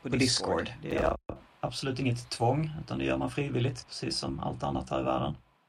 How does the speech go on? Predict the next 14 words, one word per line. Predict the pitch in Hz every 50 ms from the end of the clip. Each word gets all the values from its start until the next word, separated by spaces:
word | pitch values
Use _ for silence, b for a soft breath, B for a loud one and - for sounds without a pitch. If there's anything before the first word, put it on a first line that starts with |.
| _ _ _ _ _ _ _ _ _ _ _ _ _ _ -
Ehm, | - 127 127 127 127 127 127 127 123 127 127 123 123 131 147 - - -
men | 123 131 156 160 156 156 160
det | 165
är | 170
ju | 147 127 117
kul | 117 - 143 156 135 131 127 131
att, | 131 135 135 123 -
att | - 135 139 135
sprida | - - 143 147 147 147 135 120 123 -
och | 123 135 131 127 123
visa | 135 143 143 - - - - - 123
och, | 120 123 127 123 127 131 127 127 123 120
ehm, | 113 - - - - - _ _ _ _ _ _ _ _ _ _ _ _ -
lära, | 120 139 139 135 131 113 120